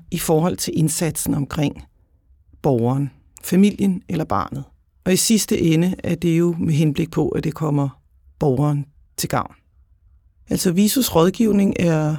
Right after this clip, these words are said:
målrettet det specialiserede socialområde og omfatter som sådan et bredt spektre af målgrupper. Men det, der er karakteristisk for dem, det er, at der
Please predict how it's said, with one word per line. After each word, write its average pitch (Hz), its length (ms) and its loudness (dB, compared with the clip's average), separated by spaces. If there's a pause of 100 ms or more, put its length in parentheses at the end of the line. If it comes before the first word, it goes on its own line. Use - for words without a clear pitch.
(140)
målrettet 180 840 2
det 165 80 0
specialiserede 175 1080 0
socialområde 202 920 2 (100)
og 170 280 0 (100)
omfatter 202 580 4 (100)
som 165 240 2
sådan 240 500 2 (800)
et 208 160 2 (100)
bredt 233 320 -2
spektre - 640 0
af 185 120 2
målgrupper. 180 640 4 (600)
Men 180 160 2
det, 202 120 6
der 214 80 4
er 180 160 4
karakteristisk 214 760 0
for 151 180 2
dem, 175 160 0
det 170 180 0
er, 165 100 0
at 175 60 0
der - 100 -2